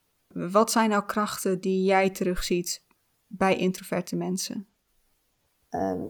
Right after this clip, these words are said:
Speaker 2: nou ja, dat, dat ruimte geven dus, hè, wat ik net zei, die bescheidenheid kan aan de ene kant heel lastig zijn, maar ze geven ook heel veel ruimte aan andere mensen. Dus daardoor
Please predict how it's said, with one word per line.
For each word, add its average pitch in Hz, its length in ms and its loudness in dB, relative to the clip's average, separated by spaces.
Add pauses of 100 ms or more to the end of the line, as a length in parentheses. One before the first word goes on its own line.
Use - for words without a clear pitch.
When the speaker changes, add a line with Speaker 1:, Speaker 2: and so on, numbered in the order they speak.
Speaker 2:
nou 226 240 2
ja, 202 120 6
dat, 175 240 2
dat 180 200 2
ruimte 220 640 2 (280)
geven 208 520 0
dus, 208 240 -2
hè, 214 120 -2
wat 226 100 -8
ik - 60 -14
net 202 180 -8
zei, 202 180 0
die 208 80 2
bescheidenheid 202 1040 2
kan 185 160 -4
aan 180 120 -2
de 180 60 2
ene 202 180 2
kant 185 220 -4
heel 185 120 -2
lastig 185 400 -4
zijn, 175 340 -4
maar 175 180 -4 (560)
ze - 140 -18
geven 214 420 6
ook 196 140 -2
heel 185 120 0
veel 180 100 -2
ruimte 175 280 0
aan 175 100 -2
andere 175 300 -2
mensen. 170 420 -2
Dus 175 140 -8
daardoor 175 520 -4